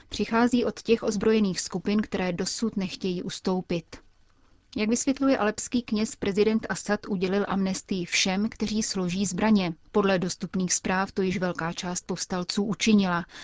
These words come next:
Humanitárními koridory prošly různé rodiny, kterým se pak dostalo přijetí.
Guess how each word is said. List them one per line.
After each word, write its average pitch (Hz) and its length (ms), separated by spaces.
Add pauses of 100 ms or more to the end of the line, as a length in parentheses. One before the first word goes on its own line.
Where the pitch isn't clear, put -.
(180)
Humanitárními 185 840
koridory 185 500
prošly 185 480
různé 175 440
rodiny, 185 460
kterým 233 300
se 226 160
pak 202 180
dostalo 175 480
přijetí. 180 720